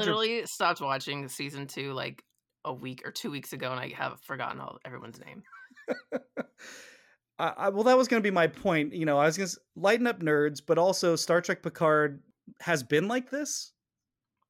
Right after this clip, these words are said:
Speaker 2: And
Speaker 1: Mm-hmm.
Speaker 2: so, uh, the idea that Picard saying it, I think that also is what really struck a nerve.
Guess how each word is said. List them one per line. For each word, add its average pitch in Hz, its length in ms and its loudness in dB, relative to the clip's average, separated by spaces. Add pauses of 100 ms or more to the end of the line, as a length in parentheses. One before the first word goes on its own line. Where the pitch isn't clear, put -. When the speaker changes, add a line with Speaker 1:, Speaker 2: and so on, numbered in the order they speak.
(180)
Speaker 2:
And 202 100 -4
Speaker 1:
Mm-hmm. 185 120 2
Speaker 2:
so, 180 220 6
uh, 202 200 -6
the 180 140 4
idea 170 260 4
that 156 180 4
Picard 160 540 2
saying 131 320 -2
it, 117 240 -8 (340)
I 139 100 -2
think 143 240 -6
that 143 280 2
also 139 380 -2
is 147 120 -2
what 143 160 -4
really 151 200 0
struck 147 380 -6
a 151 40 -2
nerve. 156 420 -4